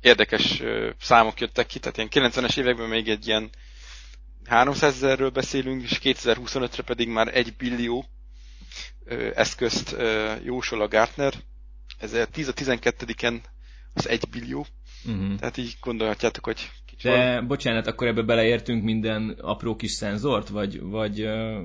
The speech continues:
Speaker 1: Igen, igen, persze.
Speaker 2: Aha.
Speaker 1: Ez, ez, ez a, ugye erre öt G is már igazából mondhatni, akkor erre, erre épül majd, hogy a különböző ilyen I O T-s device-ok, amik már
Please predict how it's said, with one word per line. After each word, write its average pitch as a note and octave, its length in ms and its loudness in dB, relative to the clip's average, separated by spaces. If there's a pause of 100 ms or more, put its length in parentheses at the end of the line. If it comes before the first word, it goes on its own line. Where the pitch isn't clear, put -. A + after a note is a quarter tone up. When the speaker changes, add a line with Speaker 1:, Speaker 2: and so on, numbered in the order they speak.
(300)
Speaker 1:
Igen, A#2+ 260 4
igen, A2+ 180 -4 (260)
persze. A2 220 -4
Speaker 2:
Aha. A2+ 280 -10
Speaker 1:
Ez, - 280 -10 (100)
ez, - 60 -18 (200)
ez A#2+ 160 -6
a, A#2 360 -2 (840)
ugye B2+ 220 2 (240)
erre B2 380 4 (500)
öt - 180 0
G - 40 -2
is C3 260 6
már B2+ 180 6
igazából B2+ 640 -2 (140)
mondhatni, C3 440 -6
akkor A#2+ 280 0
erre, A2+ 320 8
erre A2+ 260 8
épül A#2 340 0
majd, A#2+ 240 -2
hogy A2+ 200 -4
a A2+ 260 0
különböző A2+ 440 -8
ilyen G#2+ 220 0
I - 20 0
O G#2+ 100 -6
T-s A2 180 -8
device-ok, G#2+ 460 2
amik A2+ 260 -10
már A2+ 300 -4